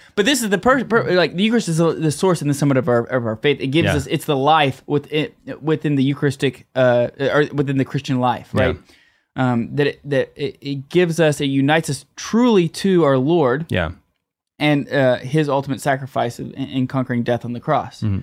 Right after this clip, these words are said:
Speaker 2: Yeah, and I think the important, the important part of the story about those hermits taking the Eucharist with them was that they had this recognition that I cannot do this
Speaker 1: Right.
Speaker 2: without the real presence of Christ in my life.
Speaker 1: Right.
Speaker 2: You know, I have to have him with me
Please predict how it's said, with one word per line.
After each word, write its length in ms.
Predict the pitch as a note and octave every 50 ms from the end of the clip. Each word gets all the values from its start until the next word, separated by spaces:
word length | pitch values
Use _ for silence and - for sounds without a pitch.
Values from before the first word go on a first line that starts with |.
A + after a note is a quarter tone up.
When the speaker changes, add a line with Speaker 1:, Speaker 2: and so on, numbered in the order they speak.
| - -
Speaker 2:
Yeah, 140 | C3+ C3+ -
and 100 | - C#3
I 40 | D3+
think 160 | C#3+ G3 E3
the 80 | C#3 C3
important, 380 | A#2 G#2+ - D#3 C3+ A#2+ - - - _ -
the 100 | C3 C3+
important 360 | C3+ B2 - G3+ E3+ B2+ B2
part 280 | - C3+ C3+ A#2+ - - -
of 120 | B2 A2
the 80 | G#2+ G#2
story 260 | - - B2 G#2 G2
about 260 | F#2+ F#2 F2+ E2+ - _ _
those 260 | - A2+ A2 G2+ F#2
hermits 340 | - A#2 A#2 A2 G2+ F#2+ -
taking 420 | - C3 B2+ A#2 - A2 G2+ F#2 - _ _ _ _
the 160 | - A2 A2+ A2
Eucharist 400 | A2+ B2+ B2 - A#2+ G#2+ - -
with 160 | A2+ G#2+ -
them 200 | - G2+ F#2+ F2+ _ _ _ _ _ _ -
was 120 | C#3 C3
that 160 | D3 D3 C#3+
they 120 | F3+ F3 C#3+
had 180 | D3 D3 B2+
this 160 | B2 A2 -
recognition 680 | B2+ C3 A#2+ - A2+ F#2+ A2+ B2 B2 - - F2 D#2+ - _ _ _ _ -
that 100 | A#2+ B2+
I 80 | B2+
cannot 500 | C3 - - D#3 D3 B2+ G#2+ F2+ G2 G#2
do 220 | F#2+ C3+ B2+ A#2+ A2
this 540 | G2 F2+ D#2+ D#2 D#2 - - - - - _ _ _ _ _
Speaker 1:
Right. 200 | - G#2 G2+ - - _ _ _ _ -
Speaker 2:
without 380 | C#3 C#3+ A#2+ C3 A#2+ A#2 -
the 100 | - B2
real 160 | A2 B2+ B2+
presence 400 | A2 - C#3+ B2+ - A2 F#2 -
of 80 | G#2+ F#2+
Christ 340 | - - A#2 G#2+ G2 - -
in 60 | G2
my 120 | F2+ D#2 D#2
life. 420 | D#2 E2 D#2+ E2 - - - -
Speaker 1:
Right. 160 | G#2+ F#2+ - -
Speaker 2:
You 120 | - G2+ E2+
know, 180 | D2 C#2+ D#2+ -
I 100 | G2+ G#2+
have 180 | A#2+ A#2 G#2 -
to 80 | A#2
have 160 | G2 G2+ F#2+
him 180 | - G2+ F2 D#2+
with 220 | E2+ F2+ - -
me 300 | - C#2 A#1+ - - -